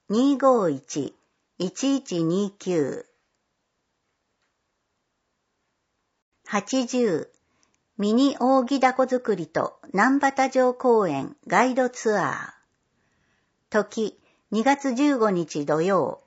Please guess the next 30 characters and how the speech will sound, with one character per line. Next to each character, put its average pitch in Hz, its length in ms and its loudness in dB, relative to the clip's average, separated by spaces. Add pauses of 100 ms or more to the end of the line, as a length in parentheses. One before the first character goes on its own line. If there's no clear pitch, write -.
(140)
午 277 140 0
後 233 160 4
一 254 260 -4
時 220 160 -4
十 254 240 0
五 196 140 0
分 165 260 -4
か 143 160 -6
ら - 240 -2
三 262 360 2
時 156 180 -4
十 233 220 0
五 165 120 0
分。 - 380 -10 (840)
場 185 160 0
所、 196 360 -2 (420)
南 262 300 2
畑 277 320 2
城 254 200 2
公 240 360 4
園 139 340 -6
資 190 200 -8
料 254 220 2
館。 - 460 -12 (960)
対 233 260 0
象、 196 600 -2 (400)
市 - 200 0
内 254 280 4
在 196 320 -2
住、 180 500 -6